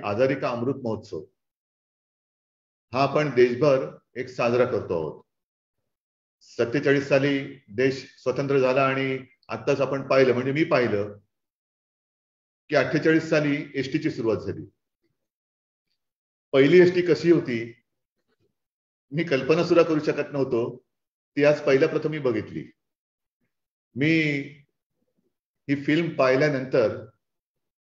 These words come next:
असं माझ्या मनात आलं की हा सगळा जो काही इतिहास आहे, वाटचाल आहे, कुठून कशी सुरुवात झाली, पुण्यातूनच सुरुवात झाली आणि आज सुद्धा पंच्याहत्तराव्या वर्षी आपण पुण्यात त्याचा कार्यक्रम घेतो आहोत.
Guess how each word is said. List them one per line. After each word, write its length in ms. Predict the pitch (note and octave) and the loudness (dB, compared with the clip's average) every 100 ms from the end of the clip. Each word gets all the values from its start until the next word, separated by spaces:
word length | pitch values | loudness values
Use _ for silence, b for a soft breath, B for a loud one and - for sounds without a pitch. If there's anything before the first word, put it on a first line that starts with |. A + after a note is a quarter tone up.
| _ _ _ _ _ _ | _ _ _ _ _ _
असं 200 | G#2 - | -10 -4
माझ्या 220 | D#3+ D3+ D3 | 0 0 0
मनात 280 | C#3 C3+ | 0 0
आलं 340 | C3+ A2+ A2+ - - _ _ _ _ _ _ _ | 0 -2 -4 -10 -20 _ _ _ _ _ _ _
की 80 | E3+ | 0
हा 160 | E3 F3+ | 2 0
सगळा 320 | D3+ C#3+ F3+ | 0 4 4
जो 140 | F3+ | 4
काही 200 | F3 D#3+ | 2 0
इतिहास 340 | C3+ D3+ D3 C#3 | 0 0 0 -2
आहे, 80 | |
वाटचाल 480 | B2 A2+ A2 D3+ C3+ | -2 -4 -4 -2 0
आहे, 220 | G#2 F2 E2 _ _ _ _ _ _ _ _ _ _ _ _ | -2 -6 -10 _ _ _ _ _ _ _ _ _ _ _ _
कुठून 280 | C#3+ C#3 F3 | -6 0 0
कशी 240 | D#3 C3+ E3+ | 2 0 -2
सुरुवात 280 | D3 C#3 | 0 0
झाली, 360 | - C3+ G#2 G2 G2+ G2+ _ _ _ _ _ _ _ _ | 0 -4 -4 -6 -10 -18 _ _ _ _ _ _ _ _
पुण्यातूनच 480 | C3 C#3+ D3 D#3 D3 | -4 -2 -2 -2 -4
सुरुवात 200 | C#3 C#3 | 0 0
झाली 240 | C3+ C#3 C#3 | 2 0 0
आणि 320 | C3+ C3+ C3+ | 0 -2 -4
आज 140 | C3+ | -4
सुद्धा 260 | - C#3+ C#3 | -4 -4 -2
पंच्याहत्तराव्या 580 | B2+ B2 C3+ C#3 C#3 C3+ | -4 -4 -2 0 2 2
वर्षी 180 | B2+ | 0
आपण 140 | B2+ C3+ | -6 -6
पुण्यात 280 | C3+ B2+ C3 | -6 -4 -4
त्याचा 200 | C3+ C3 | -2 -2
कार्यक्रम 420 | A#2+ A#2+ B2 A2+ | -2 -2 -6 -6
घेतो 240 | G#2 A2+ | -6 -2
आहोत. 300 | F#2+ F#2 - | -2 -4 -10